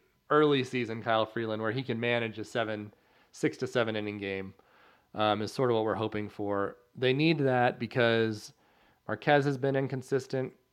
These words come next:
Gray has, for the most part, been their best starter over the last month. Their bullpen's been a mess, and then they have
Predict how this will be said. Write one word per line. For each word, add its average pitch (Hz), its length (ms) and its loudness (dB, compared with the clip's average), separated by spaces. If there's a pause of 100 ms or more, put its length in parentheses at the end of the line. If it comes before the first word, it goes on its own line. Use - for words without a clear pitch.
(160)
Gray 160 460 6
has, 123 200 2
for - 140 -2
the 131 80 2
most 123 240 2
part, 117 180 2
been 107 300 -4
their 107 160 0
best - 460 -8 (280)
starter 104 440 -2
over 98 100 -6
the 98 80 -8
last 95 260 -8
month. 98 300 -10 (720)
Their 120 140 0
bullpen's 143 500 6
been 117 140 -2
a 110 40 -4
mess, 107 560 -4
and 117 160 -4
then 127 140 0
they 120 140 2
have 113 440 2